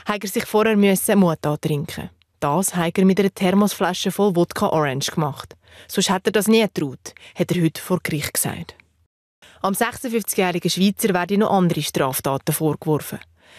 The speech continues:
Der Deliktskatalog ist lang. Unter anderem versuchte Erpressung, Betrug, Urkundenfälschung, Raub, Pornografie und er hat gegen das Waffengesetz verstoßen. Der Beschuldigte hat gesagt, er habe das für seine Familie gemacht.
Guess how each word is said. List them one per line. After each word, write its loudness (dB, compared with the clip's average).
Der -2
Deliktskatalog 0
ist 0
lang. 0
Unter 4
anderem 2
versuchte -2
Erpressung, -4
Betrug, 0
Urkundenfälschung, 2
Raub, 0
Pornografie 2
und 2
er 0
hat 0
gegen -2
das -2
Waffengesetz -2
verstoßen. -2
Der 0
Beschuldigte 2
hat -4
gesagt, -4
er -6
habe -4
das 0
für -4
seine 4
Familie 0
gemacht. -8